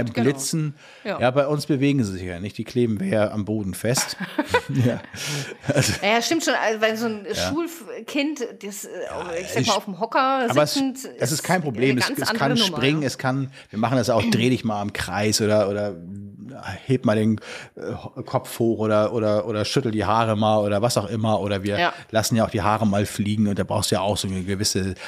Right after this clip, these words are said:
Speaker 2: aber der Blitz friert es wieder ein dann auch.
Speaker 1: Ja.
Speaker 2: Weil der hat ja eine ganz
Speaker 1: Ja.
Speaker 2: andere Abfeuer, äh,
Speaker 1: Ja, und vor allem willst du da
Speaker 2: Brennweite.
Speaker 1: ja auch mal ganz bewusst vielleicht eine Bewegungsunschärfe drin haben in den
Speaker 2: Hätte man
Speaker 1: Haaren oder
Speaker 2: auch.
Speaker 1: so.
Speaker 2: Also,
Speaker 1: Ja.
Speaker 2: ähm, die Verschlusszeit und, oder gleich die Belichtungszeit, ähm, ist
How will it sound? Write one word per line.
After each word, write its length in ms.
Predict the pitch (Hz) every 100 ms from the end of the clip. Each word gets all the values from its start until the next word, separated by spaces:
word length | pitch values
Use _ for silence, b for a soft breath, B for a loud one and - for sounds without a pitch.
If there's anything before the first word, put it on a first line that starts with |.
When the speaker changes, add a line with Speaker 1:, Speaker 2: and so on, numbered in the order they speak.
| B
Speaker 2:
aber 140 | 107 117
der 100 | 110
Blitz 320 | 123 135 -
friert 320 | - 117 110
es 160 | 95 90
wieder 220 | 85 50
ein 280 | 85 92 78
dann 180 | 69
auch. 380 | - - - - -
Speaker 1:
Ja. 140 | 175
Speaker 2:
Weil 60 | 92
der 80 | 95
hat 80 |
ja 60 | 107
eine 120 | 95
ganz 180 | 92 98
Speaker 1:
Ja. 80 | 143
Speaker 2:
andere 200 | 95 90
Abfeuer, 560 | 95 - 98 87 90 -
äh, 240 | 87 85
Speaker 1:
Ja, 100 | 85
und 80 | 85
vor 120 | -
allem 160 | 151 190
willst 140 | 220 220
du 60 |
da 100 | 208
Speaker 2:
Brennweite. 100 | 175 175
Speaker 1:
ja 60 |
auch 120 | 151 170
mal 460 | 175 180 175 165 - -
ganz 220 | 185 170
bewusst 320 | 175 160 220
vielleicht 320 | - 180 165 -
eine 80 | 175
Bewegungsunschärfe 920 | 170 180 170 165 190 175 170 151 170
drin 260 | 160 156
haben 220 | 139 147 160
in 80 | 156
den 40 |
Speaker 2:
Hätte 180 | 143 160
man 180 | 135 117
Speaker 1:
Haaren 20 |
oder 220 | 98 135
Speaker 2:
auch. 100 | 269
Speaker 1:
so. 120 | 151 135
Speaker 2:
Also, 420 | 127 120 131 127 -
Speaker 1:
Ja. 220 | 120 120
Speaker 2:
ähm, 480 | 117 120 120 117 120
die 260 | 120 120
Verschlusszeit 920 | 113 113 - 170 175 151 139 143 135
und, 460 | - 120 107 107 104
oder 220 | 113 101
gleich 220 | 92 98
die 80 | -
Belichtungszeit, 1080 | 92 104 - 123 117 - - 107 107 107 -
ähm, 400 | - 95 92 95 95
ist 420 | 101 95 -